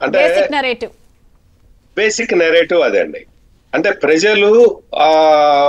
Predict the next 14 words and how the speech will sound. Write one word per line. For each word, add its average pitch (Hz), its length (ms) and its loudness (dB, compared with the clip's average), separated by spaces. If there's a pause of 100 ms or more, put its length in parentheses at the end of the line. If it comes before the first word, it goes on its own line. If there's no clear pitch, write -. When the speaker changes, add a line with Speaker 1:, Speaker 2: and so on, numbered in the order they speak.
(220)
Speaker 1:
ఉన్న 180 300 0
ప్రభుత్వాన్ని 196 760 -2
దించేయాలి 202 960 -4
అనుకున్నప్పుడు 185 960 -4 (500)
చాలా 190 160 -2
ఆగ్రహంతోటి 196 720 -4
ముందరకు 175 380 -2
వస్తారు, 139 320 -4
మీరు 143 220 -6
చెప్పినట్టు. 143 520 -6 (840)
ఆ, 151 40 -4 (920)
అంటే 208 560 2
చాలా, 214 440 0
చాలా 202 240 0